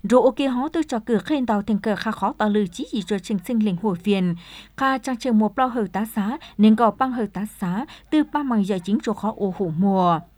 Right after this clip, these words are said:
Đó hó chỉ giờ ba mằng trâu hồi viên lo giải bánh, lo cờ thì khó tàu lư chí gì uôn nọ ô hào sư, mà tư trình sao sang nhà già. Khó lên hó trình sông số sinh hồi nên công hình chấn yên, từ một bao sinh sư bùa lư dị vàng chia lo công hình sở thì uôn nọ số sinh.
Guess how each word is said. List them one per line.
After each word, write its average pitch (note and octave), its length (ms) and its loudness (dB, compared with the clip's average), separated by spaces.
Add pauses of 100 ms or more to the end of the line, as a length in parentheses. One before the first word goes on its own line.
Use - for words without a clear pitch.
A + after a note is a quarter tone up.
(360)
Đó B3+ 140 8
hó B3 320 4
chỉ C#4+ 100 -4
giờ A3+ 260 0
ba D4 80 -4
mằng A#3+ 220 -2
trâu G#3+ 200 -2
hồi G#3 200 -2
viên G#3 180 2
lo G3+ 200 0
giải F#3 220 -4
bánh, F#3+ 220 0 (220)
lo B3+ 140 4
cờ B3 240 0
thì A3 60 0 (100)
khó G#3+ 140 -2
tàu G#3+ 160 -2
lư G3 180 -2
chí B3 240 -6
gì F#3+ 120 -4
uôn G3 220 0
nọ G3+ 160 0
ô G3 120 -4
hào F3+ 240 -4
sư, G3 340 -2 (200)
mà A3+ 280 2
tư D#4 140 0
trình G#3+ 160 -2
sao F#3+ 240 -4
sang G#3+ 180 2
nhà G#3+ 220 2
già. F#3+ 400 2 (680)
Khó A#3+ 160 8
lên C4 140 2
hó A#3+ 160 4
trình A#3 240 -2
sông A3 220 0
số A#3 120 -2
sinh A3 200 0
hồi G#3+ 140 0
nên G3 160 4
công C4+ 220 -2
hình A3+ 160 -2
chấn G#3+ 180 -4
yên, G3 260 2 (200)
từ D#4 120 0
một A#3+ 220 2
bao C#4 160 0
sinh C#4+ 180 -6
sư C4+ 180 -8 (100)
bùa F#3+ 180 0
lư F#3 180 0
dị F#3 180 -4
vàng F#3 200 -4
chia G3+ 200 0
lo G3 200 -2
công B3+ 240 -2
hình G#3+ 160 0
sở G3+ 260 -2
thì F#3+ 100 -2
uôn F#3 260 0
nọ F#3+ 180 0
số F#3 140 -4
sinh. F#3+ 340 0